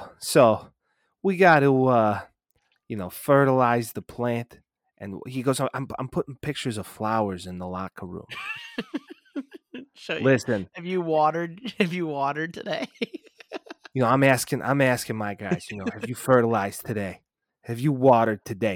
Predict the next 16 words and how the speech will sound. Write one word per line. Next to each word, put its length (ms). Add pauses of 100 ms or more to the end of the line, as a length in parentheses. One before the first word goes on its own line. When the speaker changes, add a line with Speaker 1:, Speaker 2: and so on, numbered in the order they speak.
Speaker 1:
You 120
know, 120
because 360
we 120
want 300
that 260
plant 320 (560)
to 80
pop 360
out. 200 (960)
And 100
wh-, 160
and 160
when 140
it 100
does, 520